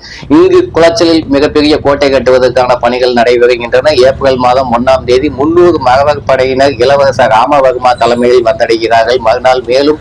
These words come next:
ஆயிரம் படை வீரர்கள் வருகிறார்கள். இவர்கள், இப்படி அவர்கள் எண்ணிக்கை கூடிக்கொண்டே இருக்கின்றது. பொன்னம்பாண்டி தேவர் குதிரைப்படை தளபதியின் மகன் குமாரதேவர் இங்கு வந்தடை-, வந்தடைகிறார். போர் நடைபெற துவங்குகின்றது. அதன் இடையே நாயர்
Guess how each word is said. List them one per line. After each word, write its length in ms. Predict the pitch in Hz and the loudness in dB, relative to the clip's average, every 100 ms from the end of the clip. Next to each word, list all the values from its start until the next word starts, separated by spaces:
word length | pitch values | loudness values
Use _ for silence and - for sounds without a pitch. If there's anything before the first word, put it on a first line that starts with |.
| - - - | -10 -16 -4
ஆயிரம் 440 | 104 131 131 127 | 2 2 2 0
படை 200 | 120 123 | -2 0
வீரர்கள் 420 | 123 123 120 117 | 0 0 -2 -4
வருகிறார்கள். 580 | 113 113 110 117 120 131 | -6 -6 -2 -2 0 0
இவர்கள், 320 | 113 127 131 | 0 0 -2
இப்படி 400 | 131 117 - 143 | -8 -8 -2 0
அவர்கள் 360 | 123 123 127 120 | 2 0 0 0
எண்ணிக்கை 400 | 120 131 135 120 | 0 0 -2 0
கூடிக்கொண்டே 500 | 131 127 127 123 123 | 0 2 0 0 0
இருக்கின்றது. 680 | 113 113 117 110 113 143 165 - - - | 0 -4 -4 -2 0 0 -2 -8 -12 -2
பொன்னம்பாண்டி 540 | 151 190 190 180 170 | 0 0 2 0 0
தேவர் 320 | 160 156 160 | 0 0 0
குதிரைப்படை 520 | 147 160 165 156 143 135 | 0 0 0 0 -2 0
தளபதியின் 540 | 127 135 139 135 123 | 0 0 0 -2 -2
மகன் 340 | 117 127 147 | 0 0 -2
குமாரதேவர் 720 | - 120 139 147 139 135 131 123 | -2 0 2 0 0 2 2 0
இங்கு 220 | 117 120 | 0 0
வந்தடை-, 640 | 117 117 120 117 113 117 117 110 | 0 0 0 0 2 0 -2 -4
வந்தடைகிறார். 720 | 113 123 120 113 117 123 131 - - - - | -2 0 -2 -4 0 2 0 -2 -14 -20 -2
போர் 300 | 156 190 170 | 2 2 2
நடைபெற 720 | 123 123 127 - - 127 131 | 0 0 -2 -6 -4 0 0
துவங்குகின்றது. 760 | 123 117 120 117 113 113 117 135 | 2 0 2 0 0 0 0 2
அதன் 380 | 113 123 151 | 2 2 0
இடையே 540 | 135 127 147 156 165 - | 0 0 2 2 0 -2
நாயர் 500 | 120 120 147 156 147 | -2 0 0 0 -2